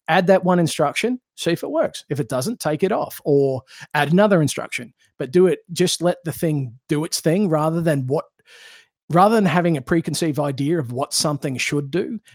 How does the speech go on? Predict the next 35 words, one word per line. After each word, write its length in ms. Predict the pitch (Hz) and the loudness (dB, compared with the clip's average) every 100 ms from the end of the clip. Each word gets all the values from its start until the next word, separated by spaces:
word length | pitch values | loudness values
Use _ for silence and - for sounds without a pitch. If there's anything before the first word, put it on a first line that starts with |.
| - | -2
And 120 | 180 | 2
I 40 | 208 | 4
see 200 | 254 233 | 4 2
this 160 | 214 | 4
with 120 | 185 | 2
players 360 | - 170 156 127 | 4 4 2 0
with, 360 | 151 147 127 131 | -2 -2 -4 -8
uh, 280 | 156 147 143 | -6 -6 -6
the 120 | 123 | -6
way 120 | 147 147 | -4 -4
they 120 | 143 | -4
play, 280 | - 143 135 | -4 -6 -6
especially 340 | - 180 165 | -6 -4 -4
on 100 | 131 | -4
stream 320 | - 147 143 | -4 -2 -2
with 100 | 131 | -2
things 200 | 151 143 | -2 -2
like 120 | 131 - | -4 -4
roles, 400 | 151 139 - - - - | -2 -2 -4 -12 -16 -2
saying, 280 | 185 170 - | 0 0 2
"I'm 160 | 196 214 | 4 6
gonna 160 | 202 | 6
use 160 | 170 147 | 4 0
Mazzala 420 | 147 139 160 170 | 0 2 4 2
because 240 | 156 160 151 | 0 -2 0
he's 300 | 151 185 165 | 2 2 4
gonna 160 | 165 | 2
run 160 | 147 147 | 2 0
into 120 | 147 | -2
the 80 | 135 | -4
half 200 | 143 139 | -4 -6
space." 360 | - - - - _ _ _ - | -10 -10 -12 -12 _ _ _ -4
Well, 280 | 151 131 - | -4 -4 -2
is 160 | 190 123 | -2 0
he? 180 | 95 | -6